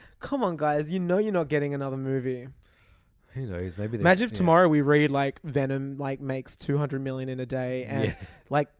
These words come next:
Speaker 1: sequel greenlit.
Speaker 2: I, yeah, I, I think this is gonna be the lowest grossing superhero movie of the year.
Speaker 1: Easily.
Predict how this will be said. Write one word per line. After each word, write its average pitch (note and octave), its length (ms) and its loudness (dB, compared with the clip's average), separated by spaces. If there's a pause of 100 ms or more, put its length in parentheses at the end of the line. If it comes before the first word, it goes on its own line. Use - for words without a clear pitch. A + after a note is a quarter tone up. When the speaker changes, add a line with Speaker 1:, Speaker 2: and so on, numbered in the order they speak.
Speaker 1:
sequel C#3+ 400 -2
greenlit. C3+ 480 -4 (180)
Speaker 2:
I, A2 180 0
yeah, G#2+ 240 0
I, G2+ 200 -4
I G#2+ 60 -2
think A2 180 -6
this G2 100 -8
is F#2+ 60 -10
gonna G2 100 -6
be F2+ 80 -8
the F2 80 -10
lowest E2+ 320 -8
grossing F2 540 -10 (100)
superhero F2+ 400 -10
movie F2 240 -10
of E2+ 80 -14
the E2+ 80 -14
year. E2+ 320 -12 (1300)
Speaker 1:
Easily. C#3+ 420 2